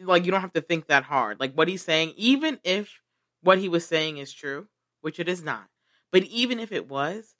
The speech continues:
you shouldn't go out of your way to hurt people. 'Cause the way that he's disseminating information is also not helpful. It's not kind. It's not thoughtful. It's not based in facts or reality. Like, that's the thing is that, like,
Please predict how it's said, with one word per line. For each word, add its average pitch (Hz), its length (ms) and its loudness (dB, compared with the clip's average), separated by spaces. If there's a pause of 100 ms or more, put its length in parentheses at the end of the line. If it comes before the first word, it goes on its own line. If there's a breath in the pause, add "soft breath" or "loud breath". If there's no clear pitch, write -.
(380)
you 208 120 0
shouldn't 269 440 2
go 185 160 8
out 208 140 10
of 190 100 -2
your 180 100 2
way 185 140 4
to 139 80 4
hurt - 260 2
people. 101 500 -14 (1800)
'Cause 254 140 6
the 220 100 6
way 226 180 6
that 269 120 2
he's 226 380 -2 (140)
disseminating 202 640 2
information 170 580 -6
is 156 100 -10
also 165 300 0
not 156 220 0
helpful. 175 540 2 (200)
It's 180 120 -10
not 170 200 2
kind. 143 480 0 (180)
It's 180 120 -2
not 160 200 4
thoughtful. 165 540 2 (180)
It's 185 140 0
not 190 200 6
based 151 300 4
in 143 140 -6
facts 135 360 4
or 151 80 -2
reality. 147 720 4 (180)
Like, 180 140 4
that's 208 180 8
the 180 80 -4
thing 190 200 -2
is 156 120 -4
that, 156 160 4
like, 151 220 2